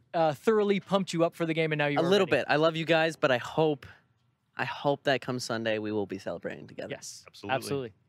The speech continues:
Speaker 2: If
Speaker 3: Thanks, bud.
Speaker 2: not, crying on each other's shoulders.
Speaker 1: <laughs> Yeah, we'll be, we'll be there for each other one way or the other.
Speaker 2: Okay. Bye, guys. See you after an M L S Cup win.
Speaker 1: All right. There he goes, Connor Kalopsis. Uh, he has a one nil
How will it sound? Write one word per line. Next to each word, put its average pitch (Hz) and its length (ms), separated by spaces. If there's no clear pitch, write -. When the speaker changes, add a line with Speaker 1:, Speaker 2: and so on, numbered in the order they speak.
Speaker 2:
If 151 120
Speaker 3:
Thanks, - 60
bud. 160 60
Speaker 2:
not, 139 260
crying 113 500
on 110 140
each - 140
other's 98 180
shoulders. 101 360
Speaker 1:
<laughs> 170 60
Yeah, 151 200
we'll 208 100
be, 240 420
we'll 208 140
be 240 200
there 226 180
for 208 120
each 196 140
other 190 160
one 170 160
way 156 140
or 143 40
the 127 120
other. 110 220
Speaker 2:
Okay. 131 280
Bye, 143 160
guys. 143 460
See - 160
you - 20
after 139 180
an 131 80
M 135 120
L 135 80
S - 80
Cup 147 200
win. 147 220
Speaker 1:
All 175 100
right. 165 340
There 190 160
he 196 40
goes, 185 440
Connor 170 300
Kalopsis. 156 840
Uh, 147 180
he 160 160
has 165 100
a 170 60
one 165 380
nil 165 460